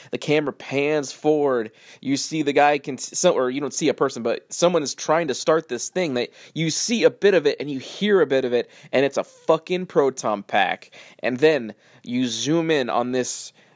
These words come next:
what we assume, we don't know what it is, but it's covered with a tarp. The wind brushes up the tarp, the music swells, and underneath the tarp, we see the rear end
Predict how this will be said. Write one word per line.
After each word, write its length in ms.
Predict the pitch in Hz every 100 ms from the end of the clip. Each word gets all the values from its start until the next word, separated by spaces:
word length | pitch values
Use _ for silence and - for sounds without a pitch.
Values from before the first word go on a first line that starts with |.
| _ _
what 320 | - 123 139 135
we 160 | 147
assume, 420 | 135 - 190 180
we 100 | 143
don't 160 | 156 165
know 120 | 170
what 140 | 170 160
it 100 | 156
is, 220 | 160 143
but 100 | 147
it's 140 | 147
covered 260 | - 156 156
with 160 | 143
a 60 | 139
tarp. 480 | - 170 160 117 _ _ - _
The 100 | 131
wind 520 | 139 175 185 143 110 - _ _ _ _ _ -
brushes 560 | 123 139 170 185 208
up 160 | 170 170
the 80 | 160
tarp, 380 | - 165 147 -
the 60 | 147
music 340 | 175 180 156
swells, 720 | - - 160 180 139 110 101 - - _ -
and 160 | 117
underneath 520 | - 131 139 139 131
the 60 | 139
tarp, 400 | - 143 113 -
we 180 | 113 135
see 480 | 127 - 117 98 95 _ _ _ -
the 100 | 117
rear 340 | 110 127 131
end 380 | 123 117 98 95